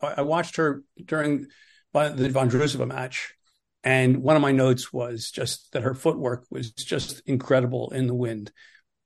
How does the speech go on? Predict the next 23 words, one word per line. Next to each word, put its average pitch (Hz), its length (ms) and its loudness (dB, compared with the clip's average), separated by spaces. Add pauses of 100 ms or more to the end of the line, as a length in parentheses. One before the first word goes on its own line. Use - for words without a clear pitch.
But 160 260 4 (1200)
in 160 140 8
the 151 140 8
windy 202 340 8
conditions 160 580 2
that 127 140 -4
they 131 160 -6
had, 131 640 -8 (1040)
the 143 160 2
ability 160 640 8
to 131 160 -4
hit 147 320 0
with 131 120 0
as 123 100 0
much 143 200 0
spin 151 340 2
as 113 100 0
she - 200 -8
does - 520 -10 (640)
is 127 540 6 (1600)
an 135 80 2
incalculable 135 920 0
advantage. 117 640 -6